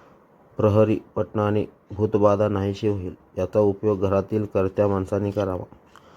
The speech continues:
आज आपण पाहिलेला आहोत शिवलीलामृत अध्याय तिसरा. तर कसा वाटला कमेंट करून कळवा. लाईक करा,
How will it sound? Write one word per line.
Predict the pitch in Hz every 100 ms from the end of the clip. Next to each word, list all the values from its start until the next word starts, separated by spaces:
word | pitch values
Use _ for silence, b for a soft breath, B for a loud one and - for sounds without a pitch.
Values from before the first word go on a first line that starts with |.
| B B B B _
आज | 101 110
आपण | 107 101 - 110
पाहिलेला | 107 98 107 107
आहोत | 101 107 120 - - - -
शिवलीलामृत | 113 107 110 107 104 113 113 -
अध्याय | 98 92 104
तिसरा. | 98 110 107 98 _ _ _ _ _ _ _ -
तर | 95
कसा | 110 - 113
वाटला | 107 98 107 107 _ _ _ _ _ - - _ _ _ _ _ _ -
कमेंट | 110 110 101
करून | 104 101
कळवा. | 98 101 101 101 - -
लाईक | 98 101 104 101 -
करा, | 107